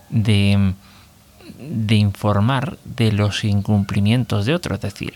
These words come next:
yo, por ejemplo, tengo a mi vecino, eh,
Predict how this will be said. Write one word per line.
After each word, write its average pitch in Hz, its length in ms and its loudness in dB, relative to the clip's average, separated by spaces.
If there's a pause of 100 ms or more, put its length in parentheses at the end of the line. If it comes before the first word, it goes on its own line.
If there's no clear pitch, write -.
(140)
yo, 101 140 -4
por - 140 -6
ejemplo, 87 380 -8
tengo 85 200 -10
a - 20 -6
mi - 120 -6
vecino, 208 500 -2 (680)
eh, 101 540 -2